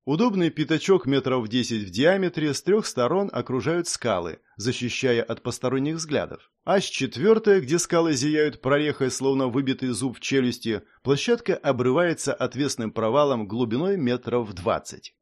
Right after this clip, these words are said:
Останавливаюсь и несколько секунд смотрю вниз. По сути, мы сейчас находимся на краю гигантской ступеньки протяжённостью в несколько километров. Выглядит эта складка местности так, будто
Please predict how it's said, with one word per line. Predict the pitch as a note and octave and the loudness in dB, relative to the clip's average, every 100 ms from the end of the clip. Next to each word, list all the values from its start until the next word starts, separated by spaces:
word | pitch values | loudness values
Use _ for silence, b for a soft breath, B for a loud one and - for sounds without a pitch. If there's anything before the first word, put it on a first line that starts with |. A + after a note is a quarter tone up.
| _ _ _ _ _ _ _ - | _ _ _ _ _ _ _ -4
Останавливаюсь | B2+ - A#2+ B2 D#3+ E3+ E3 D#3+ C#3+ | -2 0 0 2 2 4 2 2 -2
и | - C3+ | -2 0
несколько | G#3+ G#3+ F3+ E3+ C3+ | 0 2 0 0 -4
секунд | - A#2 - A3 A3 | -2 -4 -4 -4 -2
смотрю | C#3+ B2 A2 C3+ | -2 -2 -2 -2
вниз. | G#2 F#2 C#2 - _ _ _ C3+ | -2 -6 -10 -16 _ _ _ 0
По | C3+ | 2
сути, | - A#3 A2+ | 0 -4 -4
мы | G2+ C3 | -2 -2
сейчас | C#3+ F3+ A#3+ G3+ | -2 -2 -2 -2
находимся | E3+ G#3+ F#3+ E3 C#3+ | -2 -2 0 -2 0
на | D3 D3 | -2 0
краю | E3 F3+ F#3 | 0 0 -2
гигантской | A2+ C#3 D3 G3+ G3 - D#3 | -4 -2 0 0 -2 -2 -2
ступеньки | - C3+ C3 E3+ C#3+ C3+ | -2 -4 -2 -2 -2 -4
протяжённостью | B2 A#2+ A#2+ C3+ D3 C3+ - B2+ | -4 -4 -2 -2 0 -2 -4 -6
в | G#2 | -2
несколько | C3+ C3 B2+ A#2 B2 | -4 -2 -4 -4 -6
километров. | A#2+ C3+ C3+ F#2+ - - - _ - | -2 0 0 -2 -6 -14 -16 _ -10
Выглядит | A#2 A3+ G#3+ G#3 F#3+ F3+ | -2 0 2 0 0 -2
эта | F3 D#3 | 0 -2
складка | - D#3 E3+ C#3 | 2 2 2 0
местности | C3+ D#3+ - B2 A#2+ B2 A#2+ | 0 -2 -2 -4 -4 -4 -2
так, | E3 F3 B2 | 0 0 0
будто | G#2 C3+ - | -4 -4 -2